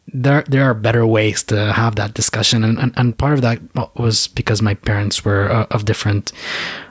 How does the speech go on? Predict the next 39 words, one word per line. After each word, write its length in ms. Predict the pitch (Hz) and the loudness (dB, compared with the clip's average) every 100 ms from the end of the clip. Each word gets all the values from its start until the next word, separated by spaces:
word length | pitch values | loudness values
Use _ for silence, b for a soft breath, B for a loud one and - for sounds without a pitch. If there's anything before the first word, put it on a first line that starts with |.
| - | -2
uh, 240 | 120 104 101 | 0 2 0
cultures 520 | - 120 - 110 101 | 0 -2 2 0 2
and, 160 | 104 110 | 0 0
and 100 | 107 | 0
nationalities. 480 | 101 110 113 104 | 0 0 0 2
My, 120 | 101 92 | 0 0
my 220 | 98 107 | 0 0
mom 220 | 101 101 | 2 2
was 120 | 98 | 0
Japanese, 500 | - 95 - 101 107 | 0 -2 -2 -4 -2
my 100 | 104 | -2
father 380 | 92 101 98 101 | -2 -2 0 0
was, 460 | 98 98 104 - - | 0 0 0 0 0
wa-, 200 | 120 95 | 0 -2
was 180 | - 107 | 0 -2
Egyptian, 540 | 101 90 104 - 107 101 | 0 0 0 0 0 0
and, 180 | 101 104 | -2 0
and 100 | 117 | 0
there 40 | 104 | 2
was 100 | 107 | 2
always 220 | 117 113 | 2 2
going 200 | 113 107 | 0 -4
to 60 | |
be 120 | 104 104 | -4 -4
that 360 | 104 95 - - - | -2 -4 -6 -4 0
in, 100 | 117 | 2
in 120 | 120 | 4
any 320 | 113 107 107 _ - | 2 0 -4 _ -2
international 760 | 120 - 98 101 - 104 101 | -2 0 0 0 0 0 0
or, 300 | 101 107 - - | 0 0 -2 0
or 160 | 110 | 0
multicultural 840 | 104 107 113 110 - - - 104 98 | 2 2 2 2 -2 -4 -2 -2 0
family. 300 | 113 104 101 | 2 4 2
You're 80 | |
gonna, 260 | 104 110 107 | 2 0 0
you're 120 | - | 0
gonna 160 | 117 117 | 2 2
have 180 | 107 101 | 2 0
that. 300 | 104 - | -2 -6